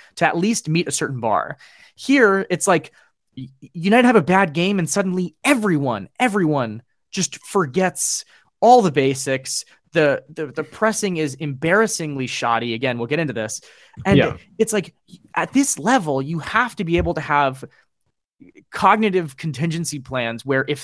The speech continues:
Speaker 1: things start going crazy like they did in this match, where first half you're down three to your biggest rival, you have to be able to pull it together. You can't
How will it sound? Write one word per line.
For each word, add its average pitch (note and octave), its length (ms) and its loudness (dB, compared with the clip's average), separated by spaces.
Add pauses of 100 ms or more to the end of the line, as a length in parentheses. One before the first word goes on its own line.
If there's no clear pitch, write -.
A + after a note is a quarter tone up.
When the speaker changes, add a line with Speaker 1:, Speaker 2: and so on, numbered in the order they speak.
Speaker 1:
things C4+ 260 0
start - 440 0
going C#3+ 560 0
crazy D3+ 640 2
like C3+ 200 -4
they D3 120 -2
did C#3 120 -2
in B2+ 80 -8
this B2 200 -8
match, G#2+ 380 -6 (280)
where C3+ 220 4
first - 360 -2
half F3 240 0
you're C3+ 100 -2
down C#3+ 240 0
three C#3 300 -2
to C3+ 160 -6
your A#2+ 220 -6
biggest C3 360 -4
rival, B2 560 0 (720)
you F#3+ 120 2
have B3+ 320 0
to C4 80 2
be F#3+ 260 2
able G3 180 -2
to D3 80 -4
pull F3+ 220 -2
it C#3+ 80 0
together. C#3+ 400 0
You C#3 240 -4
can't - 600 -2